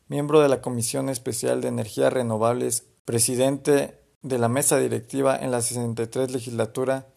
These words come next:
del Congreso del Estado de Oaxaca, diputado local y presidente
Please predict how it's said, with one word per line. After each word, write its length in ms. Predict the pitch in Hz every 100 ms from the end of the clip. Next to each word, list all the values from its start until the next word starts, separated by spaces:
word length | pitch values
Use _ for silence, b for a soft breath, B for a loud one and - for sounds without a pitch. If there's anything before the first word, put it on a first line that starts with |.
| _
del 200 | 120 113
Congreso 400 | 131 123 135 143
del 100 | 120
Estado 320 | 104 127 123
de 80 | 120
Oaxaca, 540 | 104 104 123 - 104 - _ _ -
diputado 640 | 127 123 135 156 165 175
local 460 | 139 113 151 156 -
y 100 | -
presidente 1040 | 135 127 120 131 139 151 - 156 151 -